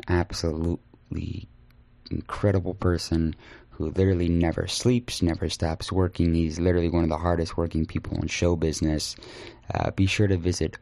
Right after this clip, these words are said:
O shows dot com. That's O shows dot com, the letter O shows dot com, and check out all of his venues. Uh, be sure to buy tickets for future shows,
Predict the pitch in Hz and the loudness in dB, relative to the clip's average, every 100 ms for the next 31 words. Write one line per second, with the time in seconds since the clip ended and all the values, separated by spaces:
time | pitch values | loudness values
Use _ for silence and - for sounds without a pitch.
0 | - 92 107 117 - - - 95 95 - | 2 4 4 0 -6 -4 2 4 4 0
1 | 80 90 - 78 80 85 80 - - 95 | -2 0 0 0 0 -4 -4 -2 2 2
2 | 98 95 95 92 87 92 87 78 76 78 | 4 4 4 2 2 2 0 0 0 0
3 | 80 85 90 90 87 85 98 - - 95 | 2 2 2 2 2 2 -2 -4 2 2
4 | 80 78 - 82 80 - 82 76 76 - | 2 -2 0 0 0 0 2 2 -2 -6
5 | - - - - 80 78 - 87 85 82 | -18 -18 -18 -6 -2 0 2 2 2 2
6 | - 95 98 95 92 85 80 80 80 78 | 0 2 4 4 2 0 2 2 2 2
7 | 76 - - - - - - - 80 78 | 0 -2 -6 -12 -20 -20 -18 -4 -2 0
8 | 76 - 95 - 90 85 80 92 92 - | 0 2 2 4 2 2 2 2 2 2
9 | 90 90 87 - 80 - 82 - 80 - | 0 0 -4 -4 -6 -4 -4 -4 -4 2
10 | 101 95 95 95 | 4 4 2 0